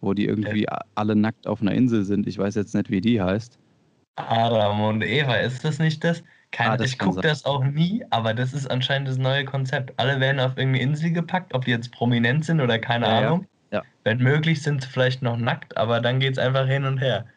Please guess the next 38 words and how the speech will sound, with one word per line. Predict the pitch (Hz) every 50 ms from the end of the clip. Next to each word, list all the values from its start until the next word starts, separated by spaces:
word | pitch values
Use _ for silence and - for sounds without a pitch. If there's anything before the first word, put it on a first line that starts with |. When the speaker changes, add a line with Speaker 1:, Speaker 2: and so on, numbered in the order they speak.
| _
Speaker 2:
Oder | - 101 110 113 113
bei | 117 117
diesem, | 117 117 110 110 110 107 101 98 - - - - _ _ _ _
gibt's | - 117 127 127
auch | 123 113 110
dieses | 107 110 104 95 98 98 - -
komische | - 120 120 120 117 98
Sommerhaus | 85 95 - 95 92 123 151 143 117 95 92 82 85 87 87 -
und | - 95 95
dann | 98 101 101
flirten | 104 - - 107 110 120 143 156 - 147 135
die | 135 143 135
der | 131 127
Paare | 123 123 - - 123 139 151 156 151 151 151
da | 143 139 135
durcheinander | 131 127 139 151 160 156 147 131 120 120 123 139 156 160 160 160 160 156 156 143 107
und | 110 120 120
kein | 123 123 - - - 131 - _ _ _ _ _ _ _ _ _ _ _ _ _
was. | - 117 127 127 - _ _ _
Speaker 1:
Und | - 135 127
das, | 135 131 -
Speaker 2:
Ganz | 101 107 123 123
Speaker 1:
das | - 131 -
Speaker 2:
wild. | 101 101
Speaker 1:
Konzept | 135 127 123 - - - - - _ _ -
ist | 123 120 -
ja | 123 101 -
eigentlich, | - 139 147 131 123 117 110 117 -
das | - 107 -
ist | -
ja | - 92 -
eigentlich | - 117 131 117 104 - - - _ -
total | - 120 - - 135 139 135
alt. | - - 127 107 120 117 - -
Also | 107 98 110 104
das | 101 104 107
ist | - 127 - -
ja | 120 117 113 110 113